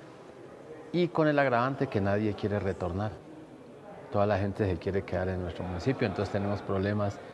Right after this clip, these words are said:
déficit de vivienda, y eso es lo que le apuntamos y queremos que el gobierno nacional nos ayude con los temas de, de construcción de vivienda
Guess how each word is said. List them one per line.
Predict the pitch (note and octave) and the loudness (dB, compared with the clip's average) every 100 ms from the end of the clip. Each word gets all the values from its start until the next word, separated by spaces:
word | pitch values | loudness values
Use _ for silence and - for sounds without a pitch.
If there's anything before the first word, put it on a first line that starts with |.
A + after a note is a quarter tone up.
| - - | -14 0
déficit | G#2 A#2 A#2+ G#2+ A2 | 4 4 4 2 2
de | F#2 F#2+ | 2 2
vivienda, | F2+ F#2 G#2+ A#2 A#2 A#2 B2 - | 0 2 4 4 4 2 0 2
y | C#3 C3 | 4 6
eso | C#3 D3 C#3+ | 6 6 4
es | B2+ | 4
lo | A#2 | 4
que | - | 2
le | F#2+ | 0
apuntamos | F#2 - G2 A#2 D3 D#3 A#2 | -2 -4 0 4 4 4 0
y | G2 | -2
queremos | - G2 G#2 G#2 | 0 0 0 -2
que | G2+ | -2
el | F#2+ | 2
gobierno | G2 G2 G2+ G2 | 2 2 0 0
nacional | F#2 G2 F#2 F#2+ F#2 | -2 -2 -2 -2 -2
nos | F2+ | -2
ayude | F#2+ F2+ F#2 F2 - - - - - - | -2 -2 -4 -6 -10 -14 -14 -14 -10 -2
con | F#2+ | 0
los | F#2 | 2
temas | G#2+ G#2+ G#2 | 2 2 4
de, | F#2+ - - - G#2 | 2 -2 -8 -8 0
de | G#2 G2 G2 F#2+ | 2 2 0 -2
construcción | G#2 G2 G2 G#2+ G#2+ | -2 0 0 0 2
de | G#2+ | 2
vivienda | G2 G2 G#2 G#2 G#2 | 2 0 0 0 -2